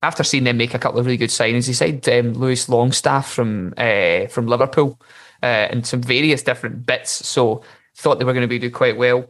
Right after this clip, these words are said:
First half, they were fine. They were decent in the game in the first half and went in nil nil at halftime. Second half, they didn't register a shot on target, and Morton scored one goal. Uh, yeah, a-, as I said before the start of the podcast, if you take two-thirds of a game, you expect it to <laughs> come in.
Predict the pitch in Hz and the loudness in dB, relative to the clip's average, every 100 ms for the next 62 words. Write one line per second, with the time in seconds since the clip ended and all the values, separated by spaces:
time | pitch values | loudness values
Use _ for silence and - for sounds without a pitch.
0 | _ _ _ - 170 - 202 196 - 160 | _ _ _ -2 -2 0 0 0 0 -2
1 | - 143 196 175 - _ 139 131 147 - | 2 0 0 -2 -6 _ -6 -6 -6 -4
2 | 170 113 131 139 127 120 151 - 131 135 | -4 -2 -2 -2 -4 -2 -4 0 0 0
3 | - - 123 127 127 123 127 127 120 127 | -4 -8 -2 -2 0 0 0 2 2 0
4 | - 127 120 - 170 151 139 131 131 127 | 0 0 0 -2 0 2 0 0 0 0
5 | 104 123 127 120 113 127 113 - 123 117 | 0 -2 -2 -2 -2 -2 -2 0 0 2
6 | 123 - - _ - 113 120 120 120 120 | 0 -4 -8 _ -6 -4 -2 -2 -2 -6
7 | 117 120 120 110 107 110 107 104 120 _ | -4 -6 -4 -8 -8 -10 -10 -8 -12 _
8 | _ _ _ _ _ _ _ _ _ _ | _ _ _ _ _ _ _ _ _ _
9 | _ _ - 139 127 - - - 131 110 | _ _ -2 0 2 0 -4 -4 -4 -4
10 | 156 _ - 120 - 135 131 143 135 131 | -8 _ -8 -6 -2 0 0 0 0 -2
11 | - 135 131 - 139 127 120 127 120 123 | -2 0 0 0 0 0 2 2 2 -2
12 | 123 - _ _ - 131 139 - 190 - | -2 -10 _ _ -8 -2 0 2 0 0
13 | - 185 - 147 139 135 123 127 123 131 | 0 0 2 0 2 0 2 2 2 0
14 | 120 - _ _ 131 127 - - 143 - | -2 -8 _ _ -2 0 0 -2 -2 -2
15 | - 131 - 180 135 | -4 -2 0 0 0